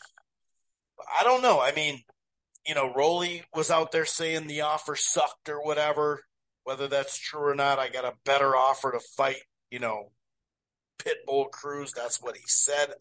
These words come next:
I'm not saying that's what happened, but that's what he said.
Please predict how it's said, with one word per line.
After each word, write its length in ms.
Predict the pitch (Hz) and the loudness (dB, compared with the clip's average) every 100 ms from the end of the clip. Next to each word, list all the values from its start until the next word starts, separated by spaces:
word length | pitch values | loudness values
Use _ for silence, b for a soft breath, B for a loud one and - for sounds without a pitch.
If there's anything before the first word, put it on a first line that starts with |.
| 117 | -12
I'm 120 | 117 | -12
not 180 | 104 85 | -14 -10
saying 680 | - - 147 160 143 110 - _ _ _ _ | 0 2 4 2 -2 -6 -14 _ _ _ _
that's 260 | 95 90 - | -10 -6 -8
what 100 | - | -10
happened, 360 | 87 87 - _ | -18 -18 -20 _
but 140 | - - | -20 -16
that's 240 | 95 - | -10 -10
what 120 | - - | -10 -18
he 140 | 139 139 | -18 -4
said. 380 | - - 73 | -2 -2 -6